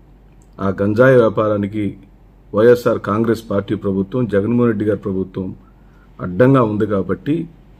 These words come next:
ఈ రోజున నోటిని చండాలంగా వాడాడు. ఇంతకన్నా వాళ్ళు అలా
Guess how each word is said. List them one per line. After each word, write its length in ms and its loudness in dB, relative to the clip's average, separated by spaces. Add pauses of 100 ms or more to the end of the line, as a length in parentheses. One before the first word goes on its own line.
(440)
ఈ 100 0
రోజున 280 4 (800)
నోటిని 380 2 (640)
చండాలంగా 600 0
వాడాడు. 340 -10 (1600)
ఇంతకన్నా 440 4
వాళ్ళు 180 6
అలా 120 4